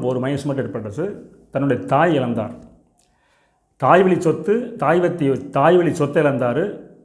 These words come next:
தாய் இழந்தார், தாய் வழி உறவு இழந்தார். இது ஒண்ணு மட்டும் ஏற்பட்டுச்சு, மத்த எந்த பாதிப்பும் இல்லை. இவருக்கு ரெண்டே பெண் குழந்தை மட்டும் இருக்கு,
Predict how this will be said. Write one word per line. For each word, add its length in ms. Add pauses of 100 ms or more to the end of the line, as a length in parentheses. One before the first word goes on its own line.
(300)
தாய் 240
இழந்தார், 500 (420)
தாய் 240
வழி 180
உறவு 240
இழந்தார். 360 (160)
இது 140
ஒண்ணு 180
மட்டும் 220
ஏற்பட்டுச்சு, 380 (540)
மத்த 240
எந்த 140
பாதிப்பும் 400
இல்லை. 120 (680)
இவருக்கு 260
ரெண்டே 180
பெண் 220
குழந்தை 220
மட்டும் 220
இருக்கு, 200